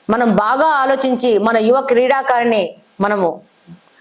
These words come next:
సన్మానిద్దాము, గౌరవిద్దాము, తగిన రీతిలో గౌరవిద్దాం" అని చెప్పి ఆయన చెప్పడం జరిగింది. ఈ యొక్క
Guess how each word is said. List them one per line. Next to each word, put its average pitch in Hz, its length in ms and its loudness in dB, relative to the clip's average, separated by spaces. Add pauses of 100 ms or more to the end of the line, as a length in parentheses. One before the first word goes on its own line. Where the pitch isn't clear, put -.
(260)
సన్మానిద్దాము, 233 880 0
గౌరవిద్దాము, 240 640 0
తగిన 262 400 0
రీతిలో 339 340 0
గౌరవిద్దాం" 269 600 0
అని 247 100 0
చెప్పి 247 200 0
ఆయన 226 160 0
చెప్పడం 208 460 0
జరిగింది. 165 460 -2 (2250)
ఈ 233 80 2
యొక్క 269 540 0